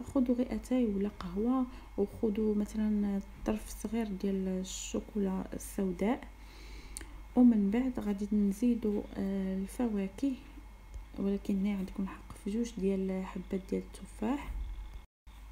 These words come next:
او تقدروا ديروا، آه، يعني تفاحه واحده وواحد البرتقاله،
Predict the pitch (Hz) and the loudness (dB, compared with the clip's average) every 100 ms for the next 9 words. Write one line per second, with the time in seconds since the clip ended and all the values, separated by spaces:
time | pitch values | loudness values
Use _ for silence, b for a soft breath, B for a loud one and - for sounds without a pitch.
0 | - - - - - - 240 233 208 - | -16 -16 -16 -16 -14 2 6 6 4 -4
1 | - 202 190 - 208 - 208 202 185 - | -2 -2 0 0 -2 4 6 6 2 -6
2 | - - 196 185 180 180 185 - - 220 | -14 -6 -2 0 0 0 -2 -4 -6 -2
3 | 214 208 202 - 190 190 - 202 226 - | -2 -2 -4 -4 -4 -4 -2 -2 -2 -2
4 | 202 196 196 - 202 196 190 214 | -2 -2 -4 -6 -8 -4 0 -2